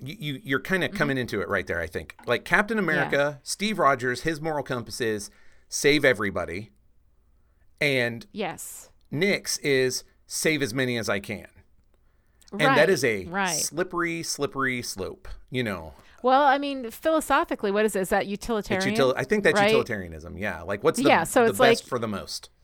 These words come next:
Speaker 2: what's the maximum good, right? You know, it's the trolley problem, right? Do you, do you turn the trolley and kill one person deliberately, or do you leave it alone, have no input in it, and it runs over five people, right? You
Speaker 1: Mm-hmm.
Speaker 2: know,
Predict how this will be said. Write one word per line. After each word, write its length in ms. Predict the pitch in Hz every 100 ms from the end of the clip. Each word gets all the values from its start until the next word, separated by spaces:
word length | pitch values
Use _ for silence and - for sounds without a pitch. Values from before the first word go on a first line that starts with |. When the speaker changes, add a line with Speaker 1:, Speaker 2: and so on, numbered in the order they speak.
| _ _ _ _ -
Speaker 2:
what's 240 | 254 254
the 100 | 302
maximum 640 | 254 226 214 - 208 196 185
good, 320 | 233 156 147
right? 160 | 208 208
You 80 | 214
know, 60 |
it's 100 | 214
the 100 | -
trolley 400 | 202 233 196 175
problem, 580 | 175 - - 73 - 175 -
right? 320 | 190 190 185
Do 120 | 214
you, 400 | 202 196 190 190
do 120 | 175
you 120 | 202 185
turn 500 | - - 240 240 240
the 80 |
trolley 580 | 240 233 208 208 202 202
and 380 | 170 185 175 175
kill 340 | - 262 233
one 220 | 190 196 196
person 340 | 208 190 202
deliberately, 640 | 180 175 175 196 196 196
or 160 | - 180
do 140 | 170
you 180 | 175 170
leave 220 | 185 208
it 60 | 202
alone, 500 | 190 190 180 180 180
have 200 | 175 160
no 240 | 180 175
input 300 | 180 180 180
in 100 | 170
it, 120 | 170 -
and 100 | 175
it 80 |
runs 240 | - 170 170
over 200 | 165 165
five 280 | 165 156 -
people, 380 | 165 - - -
right? 240 | 190 196
You 60 | 185
Speaker 1:
Mm-hmm. 60 | 196
Speaker 2:
know, 120 | -